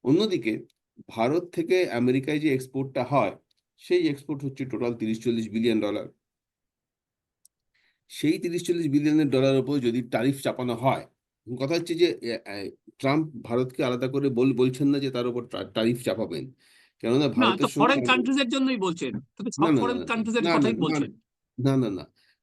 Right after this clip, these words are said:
Speaker 1: ট্রাম্প যেটা
Speaker 2: হুম।
Speaker 1: বলছেন যে যেসব কান্ট্রির সঙ্গে আমেরিকার বাণিজ্য ঘাটতি রয়েছে,
Speaker 2: হুম।
Speaker 1: ভালো মতো বাণিজ্য ঘাটতি রয়েছে, সেই কান্ট্রিগুলোর উপর তিনি ফোকাস করবেন। এখন সবচেয়ে বেশি বাণিজ্য ঘাটতি রয়েছে চীনের সঙ্গে, এছাড়াও অনেক কান্ট্রির সঙ্গে বাণিজ্য ঘাটতি রয়েছে। ম-, একটা,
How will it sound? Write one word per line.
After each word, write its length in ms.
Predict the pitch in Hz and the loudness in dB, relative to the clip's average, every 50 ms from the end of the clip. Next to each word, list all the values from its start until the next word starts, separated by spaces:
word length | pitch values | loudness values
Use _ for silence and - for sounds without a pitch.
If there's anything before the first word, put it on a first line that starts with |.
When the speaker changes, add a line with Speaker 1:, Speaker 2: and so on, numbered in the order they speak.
| _ _ | _ _
Speaker 1:
ট্রাম্প 240 | - 120 131 156 160 | -4 -2 0 0 0
যেটা 160 | 175 - 151 | 0 0 0
Speaker 2:
হুম। 100 | 131 113 | -2 -2
Speaker 1:
বলছেন 340 | 104 92 90 - - 165 170 | -2 -6 -6 -6 -8 -8 -6
যে 100 | 160 151 | -4 -6
যেসব 400 | 123 - 98 107 - 180 175 175 | -6 -4 -8 -6 -4 -6 -6 -4
কান্ট্রির 340 | - 123 113 120 - 139 113 | -4 -6 -6 -4 -6 -8 -10
সঙ্গে 340 | - - 113 117 135 160 139 | -6 -4 -4 -2 -2 -2 -2
আমেরিকার 500 | 107 98 101 101 101 107 107 - 123 120 | -4 -4 -2 -2 -2 -2 -2 -2 -4 -4
বাণিজ্য 480 | 107 95 92 101 104 104 - 117 110 | -4 -4 -4 -4 -4 -4 -4 -6 -6
ঘাটতি 360 | - 107 95 95 - - 156 | -6 -10 -14 -14 -8 -2 -2
রয়েছে, 380 | 135 95 82 80 - - - 160 262 - - _ _ _ _ _ _ _ _ _ - | 0 0 0 -4 -6 -6 -6 -8 -8 -8 -12 _ _ _ _ _ _ _ _ _ -16
Speaker 2:
হুম। 320 | - - - - 147 117 107 | -12 -10 -8 -6 -4 -4 0
Speaker 1:
ভালো 220 | 98 117 139 156 | 2 4 4 6
মতো 200 | 175 190 190 190 | 6 4 4 2
বাণিজ্য 400 | 147 123 113 113 - - 110 101 | 0 2 0 0 0 -2 -4 -4
ঘাটতি 280 | - 98 92 _ - 95 | -4 -8 -14 _ -6 -2
রয়েছে, 380 | 95 92 98 - - - 123 | 0 0 0 -2 -4 -6 -6
সেই 340 | 117 - - - 139 160 175 | -6 -8 -6 -2 -2 -2 -2
কান্ট্রিগুলোর 600 | - 143 117 107 107 110 101 95 98 98 95 92 | -2 -6 -6 -6 -4 -6 -6 -4 -2 -2 -2 -2
উপর 240 | 98 82 - - - | -2 -4 -4 -8 -6
তিনি 220 | - - - - | -4 -4 -4 -4
ফোকাস 360 | 180 - - - - - - | -6 -8 -10 -12 -12 -14 -12
করবেন। 480 | - - 101 95 92 98 92 78 76 - _ _ _ _ _ _ _ _ - | -8 -6 -4 -4 -2 -4 -4 -4 -6 -12 _ _ _ _ _ _ _ _ -12
এখন 160 | - 104 120 | -6 -4 -4
সবচেয়ে 420 | 123 - - 123 127 - - 175 170 | -4 -2 -4 -8 -6 0 0 0 2
বেশি 220 | 165 160 160 - | 2 0 -2 -2
বাণিজ্য 420 | 151 127 117 120 123 117 131 135 127 | -4 -2 -2 -2 -2 -2 -4 -4 -2
ঘাটতি 280 | 127 120 123 - 131 | -2 -4 -6 -6 -2
রয়েছে 280 | 123 131 127 127 131 123 | 0 0 0 0 -2 -6
চীনের 260 | 120 - 113 120 127 | -4 -2 0 0 0
সঙ্গে, 420 | 127 - 127 120 120 120 147 - - _ _ _ _ _ _ _ - | 0 -2 -6 -4 -4 -6 -8 -10 -14 _ _ _ _ _ _ _ -8
এছাড়াও 360 | - - - 208 202 208 190 | -6 -4 -2 -2 0 0 0
অনেক 180 | 175 165 165 160 | 0 0 -2 -2
কান্ট্রির 300 | 165 147 143 143 143 - | -2 -2 -2 -2 -4 -6
সঙ্গে 220 | - 143 139 143 | -4 -4 -2 -2
বাণিজ্য 400 | 127 113 104 110 110 110 120 113 | -2 -2 -2 -2 -2 -2 -4 -4
ঘাটতি 240 | 117 113 - - 113 | -4 -6 -6 -6 -4
রয়েছে। 300 | 101 92 90 - - 151 | -4 -4 -4 -4 -4 -2
ম-, 140 | 143 135 123 | -2 -2 -4
একটা, 280 | - - - - 202 | -4 -8 -6 -6 -6